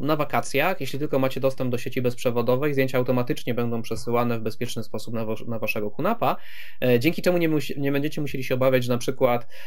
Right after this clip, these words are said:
e, zgubicie telefon, telefon zostanie skradziony, stracicie wszystkie zdjęcia, ponieważ te zdjęcia będą bez problemu, e, zapisane na waszym kunapie. No i oczywiście,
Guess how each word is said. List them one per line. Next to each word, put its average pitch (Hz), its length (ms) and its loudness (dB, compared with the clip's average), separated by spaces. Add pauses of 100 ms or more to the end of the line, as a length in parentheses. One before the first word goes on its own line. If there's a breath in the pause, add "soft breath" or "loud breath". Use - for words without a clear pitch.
(140 loud breath)
e, 110 420 6 (100)
zgubicie 117 580 -2
telefon, 117 360 0
telefon 110 280 -4
zostanie 113 360 -2
skradziony, 123 600 2
stracicie - 420 -4
wszystkie - 320 -2
zdjęcia, 117 440 0 (300 loud breath)
ponieważ 247 280 2
te 165 100 2
zdjęcia 143 520 2 (160)
będą 131 600 2
bez 147 280 2
problemu, 117 640 2 (240 loud breath)
e, 113 240 4
zapisane 113 840 0
na 110 560 0
waszym 107 800 -2 (300)
kunapie. 117 440 0 (500 loud breath)
No 285 60 2
i 285 60 6
oczywiście, 190 640 2